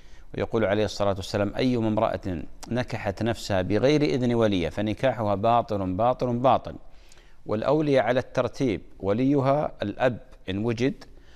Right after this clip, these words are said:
ثم وصيه إن كان ميتا، يعني وصى، هذا على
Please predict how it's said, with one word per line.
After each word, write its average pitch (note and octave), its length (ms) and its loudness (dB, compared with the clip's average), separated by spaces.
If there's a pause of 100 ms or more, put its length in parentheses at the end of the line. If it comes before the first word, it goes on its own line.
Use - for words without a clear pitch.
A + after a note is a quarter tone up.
(200)
ثم C#3 460 4 (220)
وصيه A#2+ 800 0
إن A2 120 -2
كان A#2 320 0
ميتا، G#2 380 0
يعني F#2 240 -2
وصى، A#2+ 320 0
هذا G#2+ 240 0
على G#2+ 240 -2